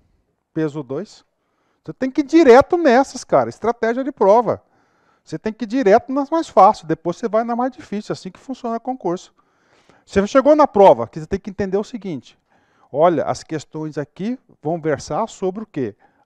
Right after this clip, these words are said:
Entre as pessoas, como é que tá isso? Forças que impulsionam e forças aí que vão,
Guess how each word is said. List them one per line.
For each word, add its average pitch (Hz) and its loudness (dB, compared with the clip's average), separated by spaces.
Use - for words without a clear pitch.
Entre 131 -12
as - -14
pessoas, 185 -8
como 135 -12
é 165 -8
que - -18
tá 226 -12
isso? 139 -16
Forças - -6
que 190 -18
impulsionam 214 -6
e 220 -10
forças 170 -6
aí 139 -8
que 175 -10
vão, 160 -2